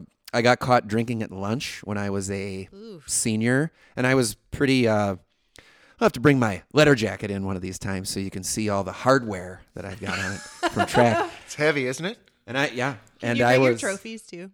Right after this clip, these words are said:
Speaker 1: by the time I was a senior, I was pretty studly at, uh, the high jump and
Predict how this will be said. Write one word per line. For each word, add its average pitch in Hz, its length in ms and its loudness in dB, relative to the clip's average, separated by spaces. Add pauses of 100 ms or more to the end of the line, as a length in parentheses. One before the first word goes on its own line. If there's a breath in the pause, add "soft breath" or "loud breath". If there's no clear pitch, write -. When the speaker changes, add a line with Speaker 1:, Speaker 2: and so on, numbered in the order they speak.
(120)
Speaker 1:
by 127 140 -2
the 117 80 -6
time 135 280 -2
I 135 80 2
was 123 160 2
a 107 60 -2
senior, 143 360 0
I 107 120 -2
was 101 100 -6
pretty 113 220 -8
studly 107 640 -4 (180)
at, 95 260 -14
uh, 95 180 -10
the 95 80 -12
high 110 260 -6
jump 107 340 -8 (560)
and 92 400 -14